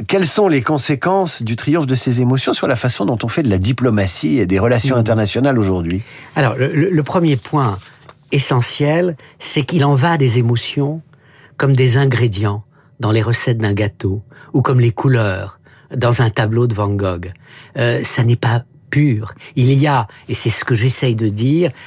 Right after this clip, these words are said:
Speaker 2: dans certaines parties du monde, des émotions qui sont plus présentes que d'autres. Mais toutes les émotions sont présentes à des degrés divers. Ce qui est inquiétant, c'est quand, euh, il y a trop d'humiliation,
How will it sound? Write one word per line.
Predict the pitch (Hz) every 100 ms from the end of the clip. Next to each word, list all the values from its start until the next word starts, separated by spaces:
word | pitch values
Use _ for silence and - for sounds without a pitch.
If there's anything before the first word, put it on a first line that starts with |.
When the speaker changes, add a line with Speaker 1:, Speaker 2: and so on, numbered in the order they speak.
| - - -
Speaker 2:
dans | 120 135 160
certaines | - 143 - 143 127
parties | 117 117 - 120
du | 110
monde, | 104 123 151 165 143 - -
des | 110 123 120
émotions | 131 131 - - 156 165 - -
qui | -
sont | 123 135
plus | - 147
présentes | 127 - 147 123 147 147
que | 123
d'autres. | 117 120 104 - - - -
Mais | 135 -
toutes | - 208 -
les | 120 101
émotions | 101 104 - - 101 - - - _ -
sont | - 135
présentes | 120 139 117 156 156
à | 110
des | 107
degrés | 104 113 107
divers. | 104 104 101 98 101 - - -
Ce | -
qui | 160
est | 143
inquiétant, | 143 123 127 113 156 170 180 - - -
c'est | - - 143 143 151 127
quand, | - 139 139 135 117
euh, | 104 101 101 - -
il | 117
y |
a |
trop | 117 - 151
d'humiliation, | 127 123 120 123 - - 123 110